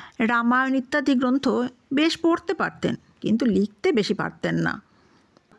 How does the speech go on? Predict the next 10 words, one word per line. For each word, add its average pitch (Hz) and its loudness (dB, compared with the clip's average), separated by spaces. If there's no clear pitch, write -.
মার 233 2
এই 277 2
বিদ্যানুরাগ 214 0
চিরকালই 269 0
ছিল। 175 -2
নিবেদিতার 214 2
স্কুলের 220 0
উদ্বোধন 208 0
করেছিলেন 233 2
মা, 185 -2